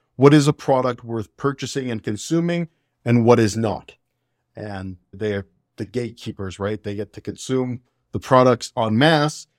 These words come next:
and decide which ones are the ones that are worth your time and money.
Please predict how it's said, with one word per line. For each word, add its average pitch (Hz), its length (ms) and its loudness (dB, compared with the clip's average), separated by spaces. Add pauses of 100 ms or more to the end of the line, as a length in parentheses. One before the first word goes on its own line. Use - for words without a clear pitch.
(160)
and 120 160 -4
decide 117 440 0
which 117 280 -8
ones 110 320 -4 (120)
are 101 400 -4 (300)
the 110 80 -6
ones 104 400 -6
that 104 120 -6
are 95 60 -6
worth 95 340 -10
your 95 320 -8
time 107 380 -8
and 92 80 -14
money. 92 360 -12